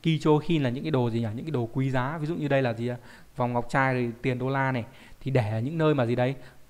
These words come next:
không chạm vào mắt của người khác, đúng không nhỉ? Để những nơi mọi người không chú ý. Đấy, ví dụ cất vào trong ổ điện này này. "Me mimi ni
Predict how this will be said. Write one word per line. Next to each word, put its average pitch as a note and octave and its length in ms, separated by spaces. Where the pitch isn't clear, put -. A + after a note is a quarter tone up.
không D#3+ 300
chạm C3 240
vào A#2+ 100
mắt D3 240
của C#3 80
người A#2 160
khác, E3 340
đúng A#2+ 160
không C#3 80
nhỉ? C3 160
Để A2 160
những C3 160
nơi C#3+ 120
mọi C3 120
người A#2+ 100
không A2 180
chú B2 140
ý. B2+ 280
Đấy, A#2+ 180
ví C3 100
dụ - 100
cất E3+ 200
vào C#3+ 80
trong C3 160
ổ A#2 100
điện C3 220
này A#2+ 100
này. A2+ 160
"Me C#3 340
mimi C3 400
ni D#3+ 260